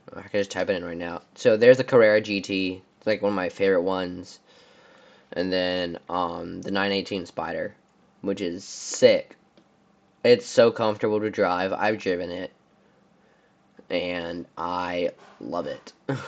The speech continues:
There's a seven eighteen Boxster. All right, uh, nine eighteen. Nine eighteen Porsche. There it is. It's kinda like the Carrera. People get this mixed up with the Carrera and this,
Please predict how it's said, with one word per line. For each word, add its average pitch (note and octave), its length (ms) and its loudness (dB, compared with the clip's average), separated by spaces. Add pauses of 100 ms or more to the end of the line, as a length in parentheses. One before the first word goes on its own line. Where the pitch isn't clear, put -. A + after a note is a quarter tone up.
(220)
There's A2 220 0
a G#2+ 40 -10
seven A2+ 200 0
eighteen G#2+ 260 -2
Boxster. F#2 640 0 (840)
All D2 80 -4
right, D2+ 180 -4 (480)
uh, F2 260 -2
nine F2+ 200 -6
eighteen. F2 520 -6 (1500)
Nine F#2+ 420 -2
eighteen F2+ 800 -6 (100)
Porsche. - 360 -4 (1600)
There G#2 220 8
it G2 60 6
is. F2 320 -4 (280)
It's A#2 120 -4
kinda D3+ 180 8
like D3 100 6
the D3 60 -10
Carrera. B2 640 8 (260)
People B2+ 200 -4
get B2 200 4
this A2+ 200 0
mixed A2 260 -4
up G2+ 100 6
with G#2+ 140 -4
the G2+ 60 -2
Carrera G#2 520 4
and F2 640 -6
this, G#2 480 0